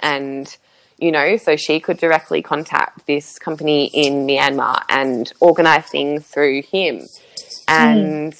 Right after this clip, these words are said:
Speaker 1: you know, when we went back to Myanmar a few months later, we actually went to Yangon and met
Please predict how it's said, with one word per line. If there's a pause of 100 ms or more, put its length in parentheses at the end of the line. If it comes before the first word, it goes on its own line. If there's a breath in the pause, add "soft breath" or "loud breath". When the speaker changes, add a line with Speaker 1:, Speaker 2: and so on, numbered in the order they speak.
(220)
Speaker 1:
you
know, (100)
when
we
went
back
to
Myanmar
a
few
months
later, (180)
we
actually
went
to
Yangon
and
met